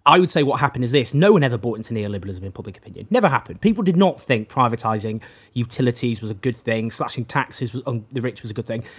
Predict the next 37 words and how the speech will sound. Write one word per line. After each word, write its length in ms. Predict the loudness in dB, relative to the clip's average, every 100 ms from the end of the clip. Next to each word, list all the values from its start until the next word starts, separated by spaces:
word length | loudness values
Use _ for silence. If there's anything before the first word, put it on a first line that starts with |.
| -6 2
They 100 | 6
were 120 | 8
resigned 520 | 6 8 8 10 8
to 140 | 4 -2
it. 180 | -4 -4 -20 -4
The 100 | 2
last 280 | 4 4 4
election 360 | 2 2 0 0
broke 280 | 4 2 0
a 20 |
spell. 540 | -6 2 4 6 2 -2 -4
It 120 | 2
made 280 | 4 4 2
people 180 | -4 0
think 240 | 0 0
there's 140 | 0
a 40 | 0
viable 520 | 4 6 6 4 0
alternative 600 | -2 0 2 2 0 -8
to 60 | -8
something 220 | -6 -2
I 60 | 0
never 260 | 0 0
really 180 | 0 -2
bought 200 | -2 -2
into. 400 | -4 -4 -8 -12 -12 -14 2
But 100 | 4
the 120 | 6 6
other 460 | 8 6 4 -2 _ _ _ -4
approach 520 | -4 0 0 0 -6
of 60 | -8
the 80 | -4
Tories 360 | -2 -2 -4
is 100 | -6
to 100 | -4
go, 260 | 2 4 6
well, 320 | 6 6 4